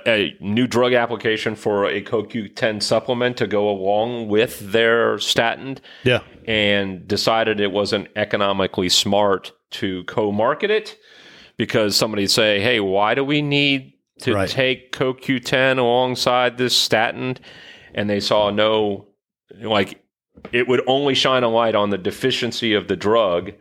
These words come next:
Speaker 2: And not, and it'd affect their profit.
Speaker 1: And affect their
Speaker 2: Which
Speaker 1: profit.
Speaker 2: gets C E Os fired. And
Speaker 1: Right. Rather, let's just create another drug that falls in another, fixes another problem.
Speaker 2: Right.
Speaker 1: Let's not fall, solve the problem. Let's,
Speaker 2: No.
Speaker 1: we're gonna come up with something that,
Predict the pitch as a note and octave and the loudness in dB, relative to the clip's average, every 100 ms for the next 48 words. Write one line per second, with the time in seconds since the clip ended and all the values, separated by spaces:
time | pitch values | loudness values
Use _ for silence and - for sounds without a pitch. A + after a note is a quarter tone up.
0 | - B2+ G#2+ A#2 A2 F#2+ - - _ - | -6 -2 2 2 2 0 -4 -14 _ -16
1 | - D3+ F#3 - F#3+ F3+ F#3 G3+ - - | -8 -2 -2 0 0 0 0 -2 -2 -2
2 | E3+ D#3+ A#3 - - - A#2 G#2+ F#2 G2+ | -2 0 0 -2 -12 -4 2 2 2 0
3 | A2 A#2 A#2 G#2 B2 A#2+ - - B2 C3+ | 0 2 2 2 0 0 0 0 -2 -2
4 | C3 E3+ - G2 E2 A#2+ F#3 - - G#2+ | -2 -2 -4 -6 -8 -8 -8 -12 -12 -10
5 | G2+ G2 E2+ _ _ _ B2+ A#2+ - B2+ | -8 -10 -14 _ _ _ -2 -2 0 0
6 | G3+ C#3+ E3 - G3+ - E3+ D#3+ D3+ G#3+ | 2 2 0 0 0 2 2 2 2 0
7 | C#3+ C3 C3 C3 D#3+ D3+ D#3+ F3+ E3 - | 0 -2 -4 -2 0 2 0 0 -2 -10
8 | C3+ - - F3 - F3 F#3 F#3 G#3+ A#3 | -14 -12 -8 -8 -8 -4 -2 0 0 0
9 | G#3 - _ - _ - A#2 - E3 C#4 | -4 -10 _ -20 _ -8 -6 -4 -2 0
10 | A3 - D#3+ C#3 - D3 G#2 G#2 - - | 0 2 2 2 2 0 2 -2 -6 -6
11 | A3 D4 - A#2 G#2+ D#3+ - E3 A#2+ B2 | 0 2 2 -2 -6 -8 -12 -4 -2 -2
12 | - - - - - D#3+ C#3 D#3 C3+ B2+ | -4 -14 -18 -18 -4 0 2 2 0 0
13 | A#2+ - B2 B2 A2 | 0 0 0 -2 -2